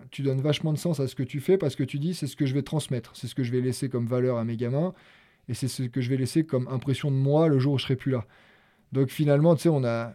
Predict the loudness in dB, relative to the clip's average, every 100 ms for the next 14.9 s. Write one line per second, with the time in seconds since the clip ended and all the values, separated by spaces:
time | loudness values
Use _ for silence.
0 | -4 -4 0 0 0 -2 0 2 2 0
1 | -4 _ _ _ -6 -4 2 4 6 6
2 | 4 2 -6 _ _ _ 4 4 8 8
3 | 8 4 4 6 4 4 4 4 6 6
4 | 6 4 4 6 6 6 2 2 2 2
5 | 0 -2 -6 -20 -20 -14 4 4 8 6
6 | 6 0 -20 -14 2 6 8 6 4 2
7 | 2 0 -4 _ _ _ _ -6 -2 -2
8 | -2 -2 2 4 4 0 -2 -4 -8 -14
9 | -8 -6 -6 -4 0 2 2 0 -4 -6
10 | -10 -6 -8 -6 -8 -2 -2 -2 -4 -6
11 | -2 0 0 -2 -2 -4 -4 -8 -4 -6
12 | -4 -4 -4 -6 -6 -2 0 0 -2 -4
13 | -4 -2 0 0 -2 -2 -2 0 0 0
14 | -6 -8 -10 -6 -4 0 0 0 -2